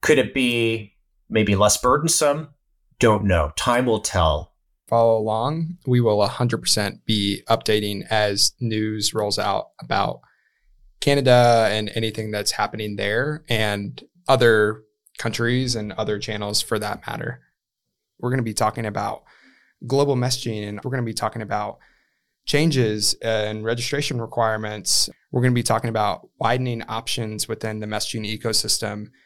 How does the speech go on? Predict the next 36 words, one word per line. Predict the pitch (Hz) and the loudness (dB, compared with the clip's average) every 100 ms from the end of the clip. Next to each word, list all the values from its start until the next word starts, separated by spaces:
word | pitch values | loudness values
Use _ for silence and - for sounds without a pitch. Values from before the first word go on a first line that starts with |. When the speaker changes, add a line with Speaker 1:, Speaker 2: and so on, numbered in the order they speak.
| _ _ | _ _
Speaker 2:
And | 120 113 | -4 -2
all | - 151 | 2 2
of | 135 117 | 2 2
this | 117 - | 0 0
is | 107 | -2
gonna | - 110 | -4 -4
be | 107 | -6
happening | 107 - 107 - 107 104 107 107 - | -10 -6 -6 -6 -10 -10 -12 -16 -6
on | 131 131 | -2 0
our | 117 | 0
podcast. | - 117 127 160 - - - | 0 -2 0 0 0 -2 -4
And | 117 | -4
then | 117 | -2
additionally, | 117 175 - 113 113 | -2 -2 -2 -2 -4
we've | 110 127 | -2 -2
got | 127 113 | 0 0
a | - | -2
full | - 127 123 117 | -4 0 0 0
interactive | 117 110 107 - 110 104 104 _ _ - | -2 0 -2 -2 -4 -4 -6 _ _ -6
State | - 123 120 | 0 2 2
of | |
Messaging | 110 104 - 120 107 104 | 2 -2 -4 -4 -4 -4
report | 110 110 131 151 151 - | -6 -4 -2 0 -2 -8
or | 104 | -10
guide. | 104 127 123 127 135 131 - _ _ | -6 0 2 2 0 -4 -12 _ _
The | - 107 104 107 | -6 -2 -2 -2
U | 123 | 2
R | 113 | 2
L | 107 117 | 2 0
is | 113 | 0
state | - 127 117 | -2 -2 -4
of | 107 | -6
messaging | 113 110 - - 113 113 110 | -6 -8 -8 -10 -10 -10 -8
dot | 113 110 | -4 -4
com. | - 110 104 110 170 180 175 - - - | -6 -8 -6 -6 -6 -6 -8 -18 -20 -10
And | 120 113 107 104 - | -6 -4 -4 -6 -10